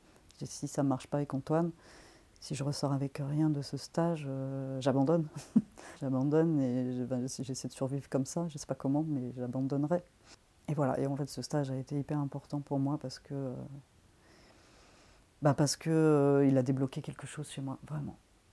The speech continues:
Je sais pas comment il a fait. <laughs> Franchement, c'est assez impressionnant. Ouais, je suis arrivée avec, euh, un, je suis vraiment passée d'un point A à un point B grâce à lui, quoi. J'ai, j'ai fait un, un bond. <laughs> J'ai, j'ai,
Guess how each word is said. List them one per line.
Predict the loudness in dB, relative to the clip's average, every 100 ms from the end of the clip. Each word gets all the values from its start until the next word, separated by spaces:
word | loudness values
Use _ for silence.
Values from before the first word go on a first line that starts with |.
| _ -16
Je | -14
sais | -14
pas | -14
comment | -6 -2
il | -2
a | -4
fait. | -6 -8 -8
<laughs> | -8 -6 -4 -8 -10 -14 -10
Franchement, | -2 0 4 2
c'est | 2 -2
assez | -2 0
impressionnant. | -2 -2 -8 -6 -4 -6 _ -20 -18 -18 -18 -20 -20 -20 _ -6
Ouais, | -6
je |
suis | -6
arrivée | -6 -4 -4 -2 -2
avec, | -4 -6 -10 -8
euh, | -6 -4 -4 -6 -6 -6 -6 -6 -8 -8 -8 -8 -10 -12 -10
un, | -8 -4 -4 -4 -4
je | -4
suis | -4
vraiment | 2 4 4
passée | 0 -4 -4
d'un | -4
point | -2 -2
A | -2
à |
un | -2
point | -2
B | -2 -2 -2
grâce | -4 -6 -6
à |
lui, | -6 -8
quoi. | -10 -16 -16 -20 -20 -20 -8
J'ai, | -2 2 2 0
j'ai | -2
fait | -4 -4
un, | -2 -2 -2 -4 -6 -6
un | -4
bond. | -2 -2 -4 -6 -16
<laughs> | -16 -16 -20 _ _ -20 -20 -12 -4
J'ai, | 0 4 4 4 2
j'ai, | 2 2 2 2 -4